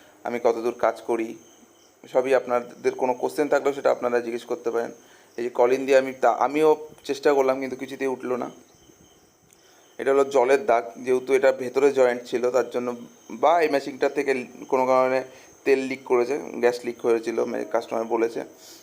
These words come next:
প্রথমে যখন ইনস্টল করেছে তার দুবার গ্যাস চার্জ করেছিল মেশিনটায় কোম্পানি থেকে।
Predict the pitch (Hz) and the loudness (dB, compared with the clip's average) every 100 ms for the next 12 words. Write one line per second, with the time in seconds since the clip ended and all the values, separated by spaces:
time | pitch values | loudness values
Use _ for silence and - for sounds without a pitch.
0 | _ 123 120 120 123 120 120 120 123 123 | _ -6 -4 -2 0 0 -2 -2 0 2
1 | 120 135 135 117 - - 135 131 143 143 | 0 -2 -2 -4 -6 -10 -10 -2 2 2
2 | 135 127 127 - 123 - 120 117 117 113 | 2 0 0 0 -2 0 -4 -2 -4 -4
3 | 113 113 117 131 - - _ _ _ - | -6 -8 -8 -8 -12 -20 _ _ _ -10
4 | 117 117 113 113 110 | -6 -2 -2 -4 -8